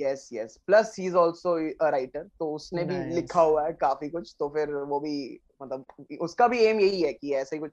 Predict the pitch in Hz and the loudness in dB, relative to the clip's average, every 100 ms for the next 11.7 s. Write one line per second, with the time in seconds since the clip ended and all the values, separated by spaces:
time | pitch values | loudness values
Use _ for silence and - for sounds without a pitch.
0 | 147 147 151 151 147 143 131 123 123 - | -6 -4 -4 -4 -4 -4 -8 -10 -14 -12
1 | 165 156 208 247 233 254 311 339 339 349 | -6 -2 2 2 2 0 0 0 0 0
2 | 285 262 - 254 247 208 202 196 240 277 | -2 -4 -2 0 -2 0 2 4 0 -2
3 | 277 285 277 202 190 180 202 208 214 214 | -6 -4 -2 -2 -2 -4 -6 -4 -2 -2
4 | 214 196 196 196 254 269 285 202 185 196 | -2 0 -2 -2 -4 -4 -2 -2 -2 0
5 | 233 269 269 262 262 262 - 262 269 151 | 0 0 -2 -4 -4 -10 -6 -2 -2 -6
6 | _ _ _ _ _ _ 185 226 196 190 | _ _ _ _ _ _ 0 2 4 4
7 | 208 208 - 254 254 247 240 190 - 208 | 4 4 0 -2 0 2 2 0 -2 -2
8 | 214 214 196 208 196 _ _ _ _ 285 | 0 2 0 0 -2 _ _ _ _ 0
9 | 320 214 196 196 208 214 269 294 277 233 | 2 2 2 4 4 2 2 2 4 2
10 | 294 269 226 214 294 302 277 269 254 247 | 2 4 2 2 -2 0 2 2 2 2
11 | 240 240 165 156 156 147 120 | 2 0 0 -2 -2 -6 -8